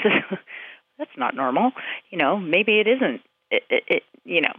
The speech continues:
maybe it isn't a normal thing. And my mother also had cancer, and I, I was a caregiver to her from a very early age, um, taking care of her, going through that whole thing. My father had heart disease, and,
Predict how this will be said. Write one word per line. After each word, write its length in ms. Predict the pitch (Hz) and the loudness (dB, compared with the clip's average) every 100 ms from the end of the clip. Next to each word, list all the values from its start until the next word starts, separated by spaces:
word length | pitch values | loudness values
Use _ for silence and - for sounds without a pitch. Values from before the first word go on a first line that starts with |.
| - | -8
maybe 260 | 175 180 170 | 0 0 2
it 120 | 175 | 0
isn't 180 | 170 185 | 0 0
a 60 | 147 | 0
normal 320 | 127 123 120 - | 0 0 0 0
thing. 140 | 151 | 0
And 80 | 160 | 2
my 100 | 170 | 2
mother 300 | 170 165 156 | 2 4 4
also 240 | 151 156 | 2 0
had 200 | 143 131 - | 0 0 0
cancer, 540 | 254 240 - 196 170 | 0 0 2 2 4
and 140 | 151 143 | 4 2
I, 260 | 135 135 - - - - | 0 -2 -6 -12 -12 -8
I 140 | 147 151 | -2 -2
was 160 | 143 - - | -2 -2 -2
a 60 | - | -2
caregiver 680 | - 165 160 165 151 151 147 | 2 2 2 2 2 2 0
to 120 | 151 | -2
her 400 | - 143 139 139 - | 0 2 2 0 0
from 300 | 139 131 - _ | -2 -2 -4 _
a 40 | 139 | -4
very 300 | 143 143 143 | 0 2 2
early 300 | - 139 131 | 2 4 4
age, 420 | 113 131 139 139 - - - - - - | 4 2 2 0 0 -4 -14 -14 -12 -4
um, 640 | 143 139 139 135 135 131 - _ _ _ _ _ - | -2 0 0 0 -2 -4 -8 _ _ _ _ _ -2
taking 260 | 170 160 151 | 0 0 -2
care 200 | 156 139 | 0 2
of 80 | 131 | 2
her, 200 | 160 139 - | 0 0 0
going 240 | 143 143 - | 0 0 0
through 380 | 147 139 139 - 143 | 2 2 2 -2 0
that 200 | 147 147 - | 0 0 -2
whole 220 | 147 135 - | -2 -2 -2
thing. 340 | 135 131 143 | -2 0 -2
My 140 | 139 123 - | -4 -4 0
father 240 | 135 139 - | 2 2 0
had 200 | - 143 | 0 0
heart 320 | - 165 - | 2 0 0
disease, 420 | 156 139 139 139 143 | -4 -4 0 0 0
and, 160 | 131 | -2